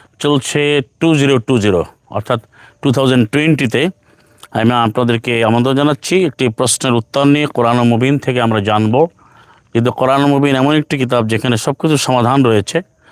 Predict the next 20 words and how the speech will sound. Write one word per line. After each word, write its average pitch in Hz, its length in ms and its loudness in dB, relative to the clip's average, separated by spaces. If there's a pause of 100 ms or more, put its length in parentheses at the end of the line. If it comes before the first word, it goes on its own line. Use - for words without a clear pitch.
(360)
আল্লাহ 127 260 0
সুবহানাহু 131 680 0
ওয়া 123 80 0
তাআলা 117 440 0
বলেছেন, 127 520 -2
"ওয়া 113 100 -2
কুল্লা 127 400 0
শাইইন 147 540 0 (420)
ফাসসালনাহু 127 720 0
তাফসীলা।" 104 680 0 (960)
আমি 120 220 0
প্রতিটি 160 320 2
বিষয়কে 143 560 0
সবিস্তারে 139 680 0
ব্যাখ্যা 139 280 -2
করার 147 340 0
মতো 123 200 0
ব্যাখ্যা 131 300 -2
করে 107 220 -2
দিয়েছি। 95 440 -2